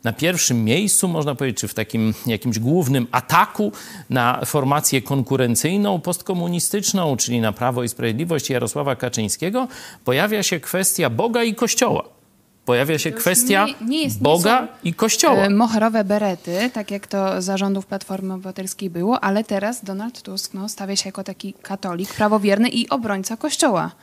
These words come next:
Speaker 1: W to bym nawet nie wchodził, który z nich tam co robi. Chciałem tylko podkreślić, że sprawa Boga i Kościoła stała się centrum debaty politycznej.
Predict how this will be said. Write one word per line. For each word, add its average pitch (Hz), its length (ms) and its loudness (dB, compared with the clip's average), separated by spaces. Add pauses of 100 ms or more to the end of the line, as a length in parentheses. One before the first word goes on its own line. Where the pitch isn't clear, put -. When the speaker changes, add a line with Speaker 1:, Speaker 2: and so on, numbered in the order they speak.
(120)
Speaker 1:
W - 100 -2
to 277 200 0
bym 262 220 2
nawet 226 360 2
nie 202 140 2
wchodził, 147 520 2
który 190 380 0
z 117 100 2
nich 196 300 2
tam 165 260 0
co 170 460 0
robi. 123 600 0
Chciałem 240 400 -2
tylko 196 280 -4
podkreślić, 175 960 -4
że 123 380 -2
sprawa 180 420 0
Boga 233 340 0
i 190 100 0
Kościoła 165 600 -2
stała 170 380 0
się - 160 -2
centrum 214 560 0
debaty 156 400 -2
politycznej. - 680 -4